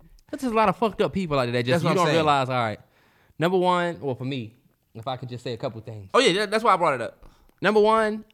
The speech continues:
Speaker 1: if you bring somebody somewhere and they're obviously, you're obviously the only person they know,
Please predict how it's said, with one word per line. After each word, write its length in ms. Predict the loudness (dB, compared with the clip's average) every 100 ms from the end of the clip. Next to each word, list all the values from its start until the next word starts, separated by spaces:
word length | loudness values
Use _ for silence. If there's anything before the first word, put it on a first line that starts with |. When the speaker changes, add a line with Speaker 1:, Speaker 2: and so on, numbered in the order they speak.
| -4
Speaker 1:
if 80 | 0
you 80 | 2
bring 180 | 2
somebody 340 | 0 0 2 0
somewhere 520 | 0 -2 0 0 0 -2
and 240 | -2 2
they're 240 | 4 4 4
obviously, 840 | 4 4 0 0 0 0 -2 -6 -12 -20 -20 -20 -8
you're 240 | 0 2 4
obviously 340 | 4 4 2
the 80 | 2
only 200 | 2 0
person 400 | 0 -2 0 0
they 220 | 2 2
know, 380 | 4 4 2 -2